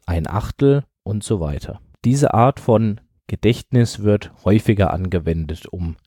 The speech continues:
Systeme zu beschreiben. Sie ist mathematisch ganz gut zu behandeln und macht keinen allzu großen Rechenaufwand. Ja, trotzdem ist es mir bis jetzt noch nicht gelungen, ein funktionierendes Programm zu schreiben,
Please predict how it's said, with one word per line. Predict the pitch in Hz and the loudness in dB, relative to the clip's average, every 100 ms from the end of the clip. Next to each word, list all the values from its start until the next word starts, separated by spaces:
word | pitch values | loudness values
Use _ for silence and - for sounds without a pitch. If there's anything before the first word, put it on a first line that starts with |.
| _ _ _ _ | _ _ _ _
Systeme | _ 104 - - 101 95 | _ -8 -4 0 0 0
zu | - 87 | -6 -8
beschreiben. | 92 - 104 110 110 | -8 0 4 4 2
Sie | 90 82 | 0 -2
ist | - | -2
mathematisch | 95 92 92 87 110 - 120 | -2 -2 0 2 2 0 -6
ganz | - 95 95 | -2 -2 -4
gut | - 104 104 - _ _ | -8 -8 -8 -12 _ _
zu | - 98 85 85 - _ | -10 -6 -6 -8 -14 _
behandeln | - 87 110 123 120 117 117 - _ | -10 -2 0 4 4 4 0 -6 _
und | - 92 104 | -10 -8 -4
macht | 92 - - | -4 -4 -6
keinen | 98 90 90 | -2 -2 -2
allzu | - 92 - | -2 -2 -2
großen | 92 - 80 - 80 76 - _ | -12 -8 -8 -8 -10 -10 -14 _
Rechenaufwand. | 90 - 85 - - 82 - - - _ _ | -4 -2 -8 -10 -10 -10 -10 -14 -20 _ _
Ja, | 76 - | -6 -6
trotzdem | - 123 139 - 151 147 143 | -2 0 0 2 4 6 4
ist | 113 117 | 0 0
es | - | 0
mir | 104 98 95 92 - _ _ | 2 4 4 2 -4 _ _
bis | 107 - | 0 4
jetzt | 107 113 - 92 | 2 2 -2 -4
noch | 92 - - | -4 -4 -8
nicht | 101 135 - - | -2 -2 -4 0
gelungen, | 135 120 127 135 | 2 4 2 -2
ein | - 98 98 - | -2 -2 -4 -8
funktionierendes | - 117 117 - 101 107 127 127 107 - | -4 -2 -2 -2 0 2 2 2 0 -2
Programm | 95 - 82 92 | -8 -6 -2 -2
zu | 117 139 | -2 -4
schreiben, | - 113 117 123 127 | -4 0 2 2 0